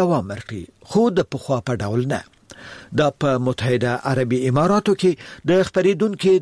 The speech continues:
د نېشنل ورځپاڼې سرلیک دی. په دې لیکنه کې له افغانستانه د ځواکونو د ایستلو په اړه د امریکا د ولسمشر جو بایدن اعلان د پاکستان په شمول د ډیرو لپاره نابرابره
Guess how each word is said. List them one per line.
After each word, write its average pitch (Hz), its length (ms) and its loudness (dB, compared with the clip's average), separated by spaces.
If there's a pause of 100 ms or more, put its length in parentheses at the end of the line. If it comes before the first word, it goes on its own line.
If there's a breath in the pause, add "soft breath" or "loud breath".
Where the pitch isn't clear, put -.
د 143 100 2 (160)
نېشنل 175 460 0
ورځپاڼې 117 580 -2
سرلیک 110 440 -8
دی. 101 80 -8 (540 loud breath)
په 220 140 6 (100)
دې 220 160 2
لیکنه 220 280 0
کې 196 260 4
له 170 120 2
افغانستانه 151 600 0
د 127 140 2
ځواکونو 131 500 0
د 123 140 2
ایستلو 123 340 0 (120)
په - 40 -6 (120)
اړه 165 580 -2
د 170 180 2
امریکا 139 400 0
د 127 80 4
ولسمشر 185 640 0
جو 147 160 4
بایدن 117 340 -2 (160)
اعلان 175 480 2
د 190 160 0
پاکستان 127 540 -4
په 127 140 -2
شمول 190 280 4 (440 loud breath)
د 170 160 2
ډیرو 233 260 4
لپاره 107 420 -8 (240)
نابرابره 143 560 2